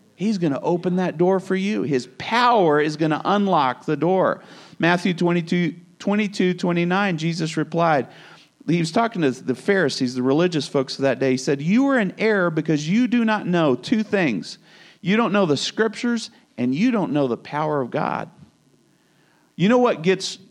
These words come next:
churches and religion in trouble is they don't acknowledge the power of God, the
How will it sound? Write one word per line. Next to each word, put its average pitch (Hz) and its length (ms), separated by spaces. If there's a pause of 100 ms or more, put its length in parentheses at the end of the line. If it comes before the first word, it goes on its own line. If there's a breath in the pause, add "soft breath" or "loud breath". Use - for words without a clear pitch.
(140)
churches 202 560
and 139 160
religion 151 880
in 147 120
trouble 175 520
is 117 220
they 151 200
don't 170 520
acknowledge 151 680
the 117 160 (140)
power 196 840
of 127 360
God, - 680 (360 soft breath)
the 160 320